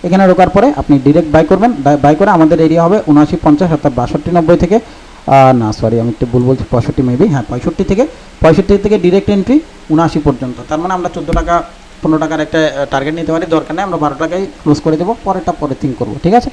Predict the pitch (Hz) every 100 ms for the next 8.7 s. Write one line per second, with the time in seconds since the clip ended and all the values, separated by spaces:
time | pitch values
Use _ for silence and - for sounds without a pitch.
0 | - - - 139 151 143 131 120 127 123
1 | 131 123 123 - 139 143 - 135 156 156
2 | 151 131 131 135 139 - 120 120 120 110
3 | 110 - - - 143 147 139 143 131 135
4 | 135 131 - - - 127 117 127 123 131
5 | 117 127 131 131 127 127 127 - 139 135
6 | 135 - 131 226 180 143 117 104 - 92
7 | - 143 143 127 127 147 127 127 127 143
8 | 135 143 143 151 147 160 190